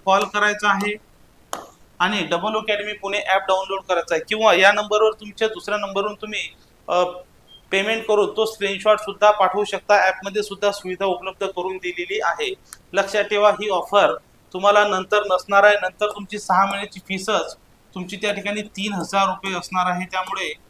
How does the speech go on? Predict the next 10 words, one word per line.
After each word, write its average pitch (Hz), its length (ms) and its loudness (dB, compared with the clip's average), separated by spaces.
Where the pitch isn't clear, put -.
या 180 80 -2
ठिकाणी 185 460 -4
सहा 202 300 4
महिन्याच्या 208 460 0
फीसमध्ये 190 680 -4
पंचवीसशे 196 440 -6
रुपयामध्ये 196 380 -2
तुम्हाला 202 240 -2
वर्षभर 185 800 2
बॅच 202 360 2